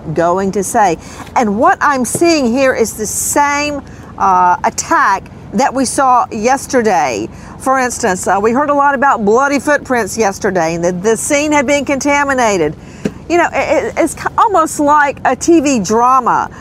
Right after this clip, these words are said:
where the defense says, "Well, shouldn't there be bloody footprints?" And the state says, "There are bloody footprints." So the, the defense then says, "Well, they were contaminated." <laughs> So we see that happening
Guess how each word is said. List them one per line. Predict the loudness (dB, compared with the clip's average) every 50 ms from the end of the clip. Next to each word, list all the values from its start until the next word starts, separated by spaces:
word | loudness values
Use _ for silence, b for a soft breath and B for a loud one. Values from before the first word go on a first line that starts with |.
| B B -2
where | 0 0 2
the | 2 0
defense | 0 0 0 0 -2 -2 -2 -2
says, | 0 2 2 2 2 2
"Well, | 2 2 2
shouldn't | 0 0 0 0 0 2 2 2
there | 2 2
be | 4 4 2 4
bloody | 4 4 2 4 4 2 2
footprints?" | 4 2 2 2 2 2 2 2 0 -2 -6 -12 -14 -16 B B B B B B -2
And | -2 -2 -2
the | -4
state | -2 -2 0 0 0 0
says, | 0 0 0 2 2
"There | 2 2 2 0 -2 -4 2 4
are | 6 6 6 6 4
bloody | 2 0 0 0 0 0 -2 -2
footprints." | -2 -2 -2 -2 -2 -2 -2 -2 0 -2 -2 -6 -10 -14 -14 B B B B B
So | -6 -2 0 2 2 2 0
the, | -2 -2 -2 -2 -2 -2 -2 -2
the | -2 0
defense | 0 0 0 0 0 0 0
then | 0 0 0 0
says, | 0 2 2 2 2 0 -2 -4 -12 -18 -20 -20 -20 -20 -16 -4 0
"Well, | 0 2 4
they | 4 4
were | 4 4 2 2
contaminated." | 0 0 0 0 0 0 2 2 0 0 2 2 2 2 2 2 2 0 0 -4
<laughs> | -10 B B B
So | -2 -2 0 0 0 B -4 B
we | 2 2 2
see | 2 2 2 4 4 4
that | 4 4 2 0 0
happening | 0 0 2 2 2 0 -2 -2 -2 -2 -4